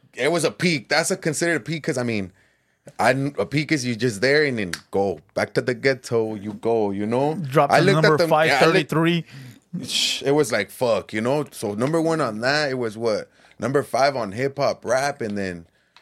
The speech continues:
Speaker 1: fifty-five or
Speaker 2: On
Speaker 1: something
Speaker 2: overall?
Speaker 1: like that. On
Speaker 2: Fifty-five?
Speaker 1: overall,
Speaker 2: Hey, that
Speaker 1: yeah,
Speaker 2: shit's
Speaker 1: but
Speaker 2: huge though, bro.
Speaker 1: I'm just looking at it. I'm like, damn near, like, I'm on, I'm at my fucking birthday, fucking, you know?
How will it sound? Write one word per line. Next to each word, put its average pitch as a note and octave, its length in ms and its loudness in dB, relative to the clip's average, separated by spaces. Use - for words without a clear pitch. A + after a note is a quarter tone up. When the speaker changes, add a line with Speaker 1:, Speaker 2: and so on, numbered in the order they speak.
Speaker 1:
fifty-five D#3 760 -2
or E3 40 -6
Speaker 2:
On D#3+ 40 -8
Speaker 1:
something E3 380 2
Speaker 2:
overall? D#3 360 2
Speaker 1:
like G3+ 80 -10
that. - 60 0
On A2 100 0
Speaker 2:
Fifty-five? B2+ 320 0
Speaker 1:
overall, B2 240 4
Speaker 2:
Hey, D#3 200 4
that C#3+ 100 2
Speaker 1:
yeah, - 120 4
Speaker 2:
shit's C3+ 160 -6
Speaker 1:
but A#2 180 2
Speaker 2:
huge E3+ 260 -2
though, B2+ 200 -4
bro. C#3+ 420 -4
Speaker 1:
I'm C#3 240 2
just B2 240 2
looking D3 320 2
at D3 140 4
it. B2+ 180 -2
I'm E3 180 0
like, B2 200 0
damn D3 260 2
near, D3 160 2
like, A#2+ 300 -2
I'm C#3+ 180 0
on, G2+ 300 -4
I'm D3+ 200 0
at B2+ 80 2
my G2+ 140 -2
fucking A#2 400 -4
birthday, B2+ 500 0
fucking, G2 600 -6
you A2 140 -6
know? D3 260 -4